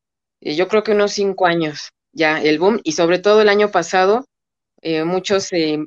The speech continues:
ya empezaron a vender pulque. Eh, qué bueno, porque ha sido también,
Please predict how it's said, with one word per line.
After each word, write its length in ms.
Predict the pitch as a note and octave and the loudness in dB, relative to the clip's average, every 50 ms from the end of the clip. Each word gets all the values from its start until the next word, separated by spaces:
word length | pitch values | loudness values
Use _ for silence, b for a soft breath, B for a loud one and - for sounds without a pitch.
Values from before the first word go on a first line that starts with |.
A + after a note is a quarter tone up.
| _ _ _ _ _ | _ _ _ _ _
ya 220 | E3+ F#3 G3+ A3+ | 0 2 2 2
empezaron 420 | A#3+ A3+ G#3 F#3 G3 G#3 G3 G3 F#3+ | 2 0 -2 -2 0 0 0 2 2
a 40 | F3 | 2
vender 300 | E3 D#3+ E3 F3 F3 F3 | 0 2 0 -2 -2 -2
pulque. 540 | _ G3+ G#3+ G#3+ G#3 _ - A#3 B3 D4 - _ _ _ _ _ _ _ _ _ _ - | _ 0 0 0 -2 _ -2 -2 -2 -2 -6 _ _ _ _ _ _ _ _ _ _ -4
Eh, 960 | - E3 E3 D#3+ D#3+ D#3+ D#3 D#3 D#3 D#3 D3+ D3+ D3+ D3+ D3 D3 D3 D3 D3+ D3+ _ _ _ _ _ _ | -2 0 0 2 0 0 -2 -2 -2 -2 -2 -2 -2 -2 -2 -4 -6 -8 -10 -16 _ _ _ _ _ _
qué 120 | - G3 | 0 2
bueno, 420 | F#3+ F#3+ G3 G3 G3 G#3 A3 A#3+ | 4 4 4 4 4 4 2 2
porque 320 | A3+ F#3 D3+ - - E3 D#3 | 0 -2 -4 -2 0 0 0
ha 60 | E3+ | 2
sido 320 | E3+ F3 F#3+ F#3 F#3 F#3+ | 0 -2 -2 0 0 0
también, 480 | - E3+ D#3+ E3 E3 E3+ F3 F3 F3+ | 0 -2 -2 0 0 0 -2 -2 -4